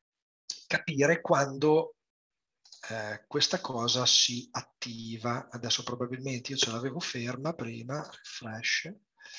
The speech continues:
e, eh, non si attiva. Ecco, ok, sta arrivando. Vedete, questi qui sono i motivi per cui viene skippato. Eh, probabilmente non è neanche la mia query,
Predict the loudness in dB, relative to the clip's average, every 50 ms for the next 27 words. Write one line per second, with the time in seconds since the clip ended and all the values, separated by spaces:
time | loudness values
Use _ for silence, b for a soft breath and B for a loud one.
0 | B B B B B B _ _ _ _ _ _ _ _ _ _ _ -20 -20 _
1 | _ _ _ _ _ _ _ -14 -14 -14 -12 -8 -6 -6 -6 -6 -8 _ _ _
2 | -8 -6 -6 -4 -4 -4 -4 -4 -6 -6 -8 -8 -6 -2 2 2 4 2 2 -2
3 | -6 -8 -8 -6 -4 -4 -4 -4 -6 -8 -6 -4 -4 -4 -4 -6 -6 -4 -2 -2
4 | -2 -2 -2 -4 -6 -6 -8 -12 -8 B B B B B B B B B 4 4
5 | 4 2 0 0 -4 -14 _ _ _ _ _ _ _ _ _ _ _ _ _ _
6 | -10 -10 -10 -6 -4 0 0 2 2 2 2 2 2 2 0 0 0 0 0 2
7 | 2 2 2 0 -6 -14 _ _ _ _ _ _ _ _ _ _ _ _ -10 -2
8 | 2 2 2 2 2 2 2 4 4 4 2 2 -2 -4 0 2 4 4 4 4
9 | 2 2 0 0 B B B B B B B 0 0 2 4 4 6 6 6 6
10 | 6 6 6 6 6 6 8 8 8 8 6 6 8 8 8 8 6 4 2 2
11 | 2 4 6 6 6 4 2